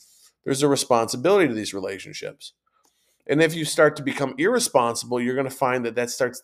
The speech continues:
to, like, hemorrhage energy, 'cause now you're super distracted by the chaos of those relationships.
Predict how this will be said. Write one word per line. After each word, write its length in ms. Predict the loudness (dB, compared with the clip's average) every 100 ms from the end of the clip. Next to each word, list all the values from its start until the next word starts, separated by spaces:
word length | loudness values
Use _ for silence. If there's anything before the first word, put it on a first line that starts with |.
| -8
to, 80 |
like, 500 | -8 -6 -6 -6 -10 _ _ _
hemorrhage 580 | -2 2 2 2 -2 -4 -12
energy, 500 | -14 -16 -20 -20 -20 _ _ _ _ _ _ _ _
'cause 180 | -8 -2
now 380 | 2 4 4 2
you're 180 | 0 -4
super 400 | -6 -6 -6 -6
distracted 720 | -6 -2 2 2 0 -6 -4
by 160 | -2
the 100 | -4
chaos 560 | -10 -4 0 2 0 -2
of 100 | -6
those 220 | -6 -6
relationships. 880 | -2 -2 -2 -6 -14 -16 -20 -20